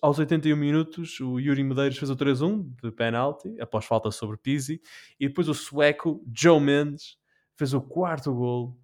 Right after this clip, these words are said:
um míssil dentro da área aos noventa e quatro minutos. Agora, e antes da recepção ao Gil Vicente, na vigésima nona jornada, o Braga vai à Madeira defrontar o Nacional na primeira mão das meias finais da Taça de Portugal.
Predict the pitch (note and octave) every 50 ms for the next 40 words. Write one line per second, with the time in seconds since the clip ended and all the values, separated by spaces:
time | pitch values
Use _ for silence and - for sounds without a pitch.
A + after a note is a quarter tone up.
0 | _ - - D#3 F#3+ F#3 E3+ E3 D#3+ D#3+ D#3+ F3 F#3 F#3 F3+ F#3 - - C#3+ C3
1 | B2 A2+ G#2 G#2+ - - A#2 B2+ C#3 B2+ C3 C3 B2 B2 A#2+ A#2+ A#2+ A#2+ A#2+ A#2
2 | A#2 A#2+ A#2 A2+ A#2+ A2+ A2 B2 A2 A2+ A2 - A2+ A2 A2 - A2+ G#2+ G#2+ G#2+
3 | - - _ - - - _ _ _ _ _ _ _ _ _ _ _ _ _ _
4 | _ - - A#2+ A#2 C3+ C#3+ D#3 F3+ F#3+ G#3 G3+ - E3+ D#3 D3+ D#3+ E3+ G3 G3
5 | F3+ - D3+ D3 D3 C#3 - - D#3 C#3 C3+ - D3+ C#3+ C#3 C#3 C3+ B2 C#3 C3+
6 | C3 C3 B2 - D3 E3+ G3 - - B2+ A#2 G#2+ A#2 A#2 A2 A2+ B2 B2 A#2+ A2+
7 | A#2 A2 G#2+ G#2+ G#2+ G#2+ A2 G#2+ A2+ B2+ A#2+ B2+ C#3 D3+ D#3+ D#3 D3+ D3+ - _
8 | _ _ _ _ _ - C#3 B2+ C#3+ D3 D#3 D#3 D3 D3 C#3+ A#2+ A#2 A#2+ C3 C#3+
9 | D3+ C#3+ C#3+ C#3+ C#3+ C3+ B2 B2 C3+ C#3 C#3 C#3 C3+ C#3 C3 - C#3 C3 B2+ C3+
10 | B2+ B2 B2 B2 B2+ B2+ B2+ - C3+ B2+ B2 B2 A#2+ B2 B2 C3+ C#3 C3 - -
11 | D3 D3 C#3+ C#3 D3 D3+ D3+ D3 C3+ C3+ B2+ B2+ B2+ B2+ B2 B2 A#2 G#2 A#2 B2
12 | C3 C3+ C3+ B2+ - - - B2+ A#2+ A2+ A2+ A2+ A2 B2 A#2+ - - A#2 A2 -
13 | - A2+ - - - - A2 G2+ G2+ -